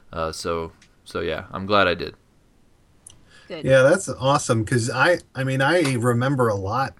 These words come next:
Speaker 3: about that experience. Uh, you know, even being only three years old, I re-, remember a lot about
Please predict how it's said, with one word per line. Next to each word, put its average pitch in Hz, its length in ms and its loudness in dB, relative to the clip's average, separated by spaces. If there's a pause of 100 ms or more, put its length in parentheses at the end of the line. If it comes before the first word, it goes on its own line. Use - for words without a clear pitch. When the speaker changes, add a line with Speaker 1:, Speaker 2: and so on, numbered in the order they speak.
(120)
Speaker 3:
about 104 340 -2
that 120 180 2
experience. 104 880 -4
Uh, 104 180 -2
you 104 160 0
know, 101 140 -2
even 107 300 0
being 101 340 -2 (120)
only 113 240 0
three 113 280 2
years 104 260 4
old, 107 280 2
I 101 60 0
re-, 101 200 -4 (180)
remember 104 320 2
a 104 60 4
lot 104 160 4
about 101 280 4